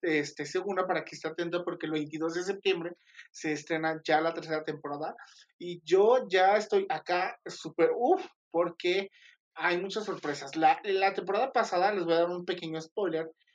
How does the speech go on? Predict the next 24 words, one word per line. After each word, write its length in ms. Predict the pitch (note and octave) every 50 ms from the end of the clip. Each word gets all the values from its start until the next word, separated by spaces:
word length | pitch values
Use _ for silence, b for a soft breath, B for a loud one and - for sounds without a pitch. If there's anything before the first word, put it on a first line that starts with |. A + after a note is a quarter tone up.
| _ _
y 180 | - F3 E3+ F#3+
es 100 | F3+ F3
ya 100 | F3+ F3
muy 160 | F3 F3 F3
conocido, 640 | F3 G3 F#3 E3 D#3 - F3+ E3+ E3 E3 E3+ - - _
hubo 300 | - G3+ F#3 F#3+ F#3+ F#3
una 340 | F3+ F3+ F3+ F#3 F#3+ G3+ G#3+ G#3+
Bio 500 | G3+ F3 D3+ D#3 D#3+ D#3+ D#3+ E3 D#3 D#3+ -
Queen. 220 | A#3 A3+ G#3+ G#3 - _ _ _ _ _ _ _ -
Una 180 | E3 F3+ F#3
Bio 300 | F#3+ F#3+ F#3+ G3+ G3+ G3
Queen 260 | G3+ G#3+ G#3+ G#3+ A3+ A3+ G3+
es 280 | F3+ E3+ E3 E3 - -
una, 460 | E3+ D#3+ D#3+ D#3+ D#3+ E3 F3 F#3 G3 -
pues, 180 | E3+ D#3 D3 D3
drag 280 | D3+ D3+ D3+ D#3+ - - - - -
que 320 | - - D3+ D3 C#3+ C#3 D3
es, 200 | D3 D3 - b b b b b b _ _
este, 640 | C#3+ C#3+ C#3 C3+ C#3 - - _ - C#3+ C#3 C3+
mujer 400 | C3+ D3 D3+ D3 - - D#3+ D#3
cisgénero 720 | D3 - E3+ E3+ - - G3 F#3 F3+ F3+ G3 A#3 C#4+ C#4 - _ _ _ _ _ -
que 140 | - D#3 D3+
hace 300 | D3 C#3+ D3 - D#3 C#3
drag. 200 | B2+ B2+ G#2 -